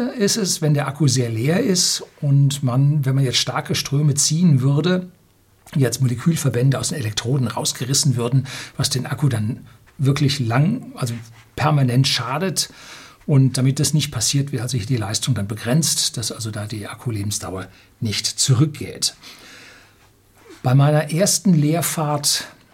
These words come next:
mit dem P fünfundachtzig D, da ging es meiner Meinung nach mit der Begrenzung der Leistung runter bis auf sechzig K W.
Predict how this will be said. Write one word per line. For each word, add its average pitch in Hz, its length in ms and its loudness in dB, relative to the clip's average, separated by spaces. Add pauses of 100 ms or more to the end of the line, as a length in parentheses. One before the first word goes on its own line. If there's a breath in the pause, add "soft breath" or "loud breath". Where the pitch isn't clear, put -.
(400 loud breath)
mit 135 420 2
dem 123 140 0
P 143 180 -2
fünfundachtzig 143 800 -2
D, 180 460 0 (380)
da 160 520 -2 (140)
ging 165 240 0
es 147 140 0
meiner 143 260 2
Meinung 143 320 2
nach 135 340 -2
mit 143 160 0
der 131 120 -2
Begrenzung 131 600 -2
der 123 100 -2
Leistung 120 380 -2
runter 135 260 0
bis 120 220 -4
auf 113 100 -8
sechzig - 520 -4
K 104 200 -6
W. 151 280 0